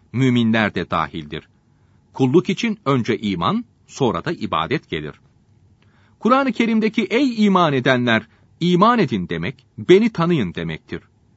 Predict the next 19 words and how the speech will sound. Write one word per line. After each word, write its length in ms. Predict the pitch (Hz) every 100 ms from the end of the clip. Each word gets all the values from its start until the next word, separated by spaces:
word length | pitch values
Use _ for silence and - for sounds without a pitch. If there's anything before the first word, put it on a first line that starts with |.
| _ _ _
"Beni 320 | 92 117 127 -
tanıyın" 440 | 92 127 233 135
demekse, 480 | 85 76 - 160 170 _ _ -
emir 300 | 110 196 175
ve 60 | 95
yasaklarıma 760 | 92 127 131 - 127 120 143 -
uyun 280 | 139 113 71 -
demektir. 460 | 92 85 76 - 80 - _ _ _ _ _ _ _ _ _ _ _ _ _ _ _ _ _ _ _ _ _ _
Cahillerin 720 | - 180 208 233 240 254 269 226 -
imanına 680 | 175 165 175 175 175 214 - _ -
imanı 500 | 180 175 - 202 214
mecazi 640 | 160 139 156 143 151 107
denir. 340 | 82 78 - _ _ _ _ _ _ _ _ _
Bu 160 | 117 170
iman 400 | 131 107 123 196 -
bozulabilir 640 | 127 123 123 107 104 113 160
ve 80 | 147
yok 280 | 127 120 120
olabilir. 500 | 101 90 76 73